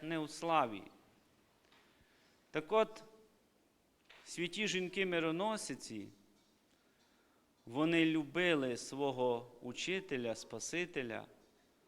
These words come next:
не дивлячися на позорнішу смерть на хресті, не дивлячися на їхнє і на його безчестіє, яке він претерпів на хресті, на х-, у, під час хресних страждань.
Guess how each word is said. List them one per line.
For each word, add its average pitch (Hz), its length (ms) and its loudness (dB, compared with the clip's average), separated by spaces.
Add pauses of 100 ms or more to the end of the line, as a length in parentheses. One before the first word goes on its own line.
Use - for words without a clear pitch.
(340)
не 127 240 0
дивлячися 139 760 0
на 131 140 0
позорнішу 131 1040 -2
смерть 147 720 -2 (140)
на 120 100 -6
хресті, 135 760 -4 (1080)
не 143 140 2
дивлячися 175 760 0
на 160 120 2
їхнє 165 580 2
і 147 80 -2
на 156 140 2
його 156 240 2
безчестіє, 143 1200 2 (520)
яке 139 300 4
він 151 180 2
претерпів 156 800 -2 (320)
на 127 140 -4
хресті, 165 680 -6
на 131 120 -4
х-, - 160 -10
у, 131 340 -6 (120)
під 123 160 -10
час 156 340 2
хресних 139 600 -4
страждань. 113 760 -6